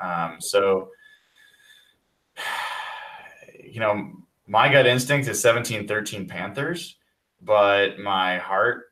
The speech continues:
um, I'm gonna go a different direction, um,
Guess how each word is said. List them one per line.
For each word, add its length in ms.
um, 300
I'm 100
gonna 200
go 180
a 80
different 300
direction, 600
um, 600